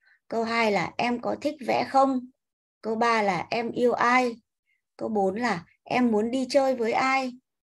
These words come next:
Câu năm là, "Em thích ăn gì?" Được chưa nào? Và bài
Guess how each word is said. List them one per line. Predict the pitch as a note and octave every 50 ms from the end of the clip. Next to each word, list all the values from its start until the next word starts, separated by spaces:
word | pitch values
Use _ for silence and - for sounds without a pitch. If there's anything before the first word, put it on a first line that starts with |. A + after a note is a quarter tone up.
| _ _ _ _ _ _ _ _ _ _ _ _ _ _ _ _ _ _ _ _ _ _ _
Câu | - A3+ A#3+
năm | A#3+ A3+ A3+ A3+ G#3+
là, | F#3 - - - -
"Em | - C4 C4 B3+ B3+
thích | - F4 F4+ F4+ -
ăn | - A#3+ B3+ B3+ B3
gì?" | G#3 F#3 G3 A#3 A3+ A3 G#3 F3+ D3+ - - _ _ _ _ _ _ _ _ _ -
Được | - D#3 E3
chưa | G#3 G#3+
nào? | G#3+ G3+ F3+ D3+ C#3+ - _ _ _ _ _ _ _ _ _ _ _ _ _ _ _ _ _ _ _ -
Và | - G3 F#3+ F#3+ F#3 F#3 F3 F3 - _ _ _ _ -
bài | - F#3 F3+